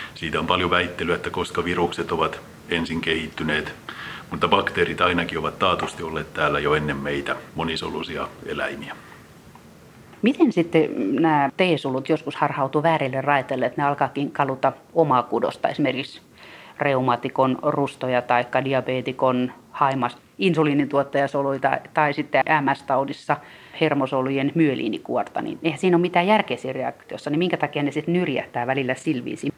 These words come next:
Speaker 2: Immunologian dosentti Petteri Arstela.
Speaker 1: Se seula, joka karsii ne omia rakenteita tunnistavat T-solut pois,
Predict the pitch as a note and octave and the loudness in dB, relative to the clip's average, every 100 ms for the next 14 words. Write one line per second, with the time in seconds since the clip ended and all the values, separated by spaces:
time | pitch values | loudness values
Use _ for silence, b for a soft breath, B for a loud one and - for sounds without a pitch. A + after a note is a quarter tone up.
0 | - E3+ D3+ C3+ C3 C#3 C#3 C#3 C#3 C3 | 0 4 4 4 2 2 2 2 0 -2
1 | C#3 C3+ D3 C#3 D3 C#3+ - - D3+ - | -2 -2 -4 -2 0 0 0 0 0 -2
2 | - - - - _ _ _ _ _ _ | -10 -12 -12 -16 _ _ _ _ _ _
3 | _ _ _ - - G#2+ F#2 F#2 - C3 | _ _ _ -16 -4 -2 -2 -4 2 6
4 | C3 A2+ G2+ G#2 G2 G#2+ G#2+ - F#2+ F2+ | 6 6 4 0 2 4 4 0 -4 -4
5 | E2 - G2+ G2 F#2 F2+ F2 F2 E2 E2 | -6 -4 -4 0 2 2 2 -2 -2 -2
6 | E2 D#2+ D#2 - E2+ D#2+ D#2 - F2 E2 | -2 -4 -6 -4 0 0 0 -2 0 0
7 | D#2 D#2 - D#2+ D2 D2 | -4 -6 -6 -4 -4 -4